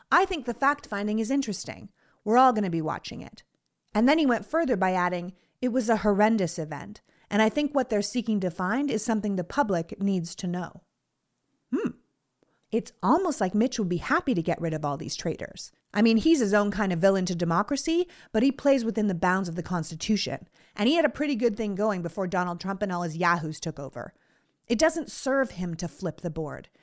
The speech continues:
He's winning at the game of America, and maybe these assholes have just outlived their usefulness to him. Time will tell. Liz Cheney, one of the two Republicans with Adam Kinzinger on the one six committee,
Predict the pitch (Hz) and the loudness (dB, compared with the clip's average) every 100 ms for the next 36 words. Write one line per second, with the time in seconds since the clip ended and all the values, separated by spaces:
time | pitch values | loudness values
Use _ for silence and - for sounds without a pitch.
0 | _ _ 285 285 226 214 285 247 196 185 | _ _ 0 2 2 4 4 4 2 -2
1 | 175 180 175 165 160 151 151 156 156 - | -2 -2 -2 -2 -4 -4 -6 -8 -10 -12
2 | - 226 294 311 320 277 247 - 294 359 | -4 2 4 4 4 4 2 2 0 0
3 | - 185 170 190 247 233 - 233 - 277 | -2 -2 -2 -2 -2 -4 0 0 0 -2
4 | 214 233 214 233 320 - 190 151 - 151 | 0 0 0 -2 -4 -6 -8 -8 -10 -12
5 | 139 - 165 _ _ _ _ _ _ _ | -12 -12 -18 _ _ _ _ _ _ _
6 | _ _ _ _ _ _ _ - 202 196 | _ _ _ _ _ _ _ -8 -6 -4
7 | 196 - 254 185 _ _ _ _ _ _ | -8 -10 -14 -16 _ _ _ _ _ _
8 | _ - 208 220 202 - 302 330 170 233 | _ -2 6 6 6 -2 0 0 -2 -6
9 | 247 - 220 214 208 - 277 226 185 170 | -8 2 4 4 0 2 2 4 2 -2
10 | 165 165 214 202 202 175 180 175 190 170 | -2 -2 -2 -2 2 0 0 -2 -4 -4
11 | 165 156 - 233 285 185 160 160 156 - | -6 -8 0 2 2 2 0 -2 -6 -8
12 | - 160 147 190 | -8 -8 -8 -12